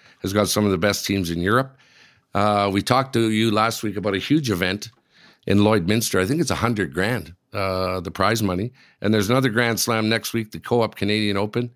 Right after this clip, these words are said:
will get underway in Red Deer.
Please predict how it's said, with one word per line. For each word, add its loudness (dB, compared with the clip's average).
will -2
get 2
underway 0
in -4
Red 2
Deer. 0